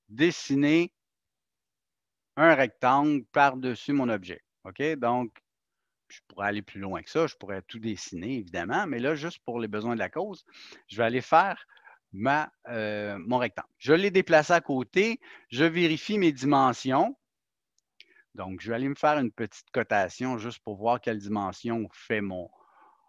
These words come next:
mon, mon rectangle. On s'aperçoit que, ah,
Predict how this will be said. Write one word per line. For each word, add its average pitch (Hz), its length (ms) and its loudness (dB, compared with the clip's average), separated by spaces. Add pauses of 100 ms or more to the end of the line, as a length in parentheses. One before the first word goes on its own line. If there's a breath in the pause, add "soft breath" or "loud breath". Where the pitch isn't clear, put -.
(220 soft breath)
mon, 80 500 -14 (220)
mon 95 160 -8
rectangle. 101 840 -6 (500)
On 85 140 -14
s'aperçoit 120 880 -4
que, 143 400 -2 (1000)
ah, 156 180 0